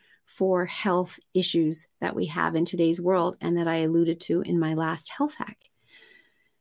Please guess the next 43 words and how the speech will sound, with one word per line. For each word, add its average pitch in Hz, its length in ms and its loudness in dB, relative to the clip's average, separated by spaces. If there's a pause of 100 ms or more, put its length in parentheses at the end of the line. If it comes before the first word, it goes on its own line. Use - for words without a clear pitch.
(640)
Omega-threes 220 1040 6 (180)
are 202 120 4
much 202 280 4
harder 214 280 4
to 208 100 0
get - 180 2
through 185 140 0
our 180 160 4
food. 220 360 4
They're 180 200 4
in 175 140 4
our 165 380 0 (100)
wild 175 440 2
fatty 170 300 0
fish, 294 440 4
like 170 220 -2
our 160 140 -2
sardines, 202 600 4
our 170 80 2
anchovies, 185 800 2
our 165 140 -2
salmon, 180 560 2
mackerel, 175 460 0
et - 100 -4
cetera. 196 460 -2 (360)
And 202 140 2
we 208 80 4
can 208 160 2
get 233 220 2
them 240 140 4
through 208 200 2
plant-based 196 800 -2
foods 190 340 2
as 175 240 -2
well, 208 320 4
but 185 160 -2
the 180 80 -4
body 180 300 0
has 180 160 -4
to - 120 -6
go 170 180 0
through 175 180 -4
an 175 100 -2